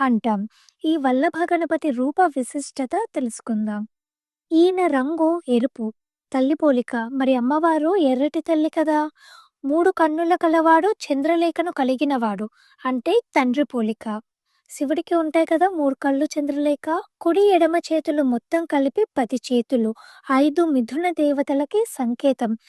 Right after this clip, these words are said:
మిథునం అంటే జంట అని. కుడివైపు మొదటి చేతిలో చక్రం, ఎడమవైపు మొదటి చేతిలో పద్మం.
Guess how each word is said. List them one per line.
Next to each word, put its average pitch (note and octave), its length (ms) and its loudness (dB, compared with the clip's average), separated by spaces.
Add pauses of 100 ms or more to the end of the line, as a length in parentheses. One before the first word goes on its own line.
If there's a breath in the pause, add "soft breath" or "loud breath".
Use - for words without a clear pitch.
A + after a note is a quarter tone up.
(200 soft breath)
మిథునం C#4 480 -2
అంటే D4+ 540 0
జంట A3+ 300 -2
అని. A3+ 400 -2 (220)
కుడివైపు F#4 500 2
మొదటి D#4 420 2
చేతిలో E4+ 500 0
చక్రం, C4+ 540 -6 (140)
ఎడమవైపు E4+ 680 0
మొదటి C#4 380 -2
చేతిలో D4 500 0 (140)
పద్మం. A3 380 -2